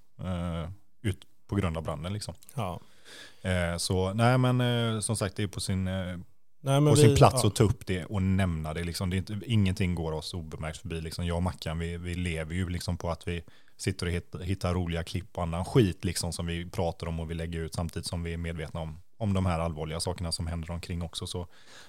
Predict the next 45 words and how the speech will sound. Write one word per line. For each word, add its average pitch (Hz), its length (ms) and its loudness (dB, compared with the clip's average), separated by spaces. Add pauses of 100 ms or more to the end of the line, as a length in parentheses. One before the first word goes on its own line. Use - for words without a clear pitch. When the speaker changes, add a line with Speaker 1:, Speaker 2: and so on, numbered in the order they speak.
Speaker 1:
allt 98 240 4
är - 20 8
ju 113 40 10
inte 107 160 6
alltid 95 260 2
bara 98 140 4
en 90 80 2
dans 85 240 -2
på - 140 -8
rosor. 90 320 -6 (280)
Speaker 2:
Nej, 165 140 4
men 170 140 6
så 143 140 4
är 135 200 2
det 98 60 -2
ju, 120 160 2
och 139 140 4
det 139 100 4
är 135 40 6
liksom, 110 500 2 (960)
det, 127 280 0
det, 139 240 4
det 135 200 4
är 127 40 4
alla 135 240 6
möjliga 123 420 6
människor 113 540 4
som 110 340 0 (100)
tyvärr, 107 500 4
och 120 320 2
därför 123 240 2
skickar 131 280 2
vi 123 80 2
ju 120 140 0
verkligen 123 640 0
våra 113 300 2
tankar 113 560 2
och 107 360 2
all 117 140 2
vår 117 140 0
respekt, - 480 -6
eh, 104 260 2
från 113 340 2
oss - 280 2
till, 110 500 2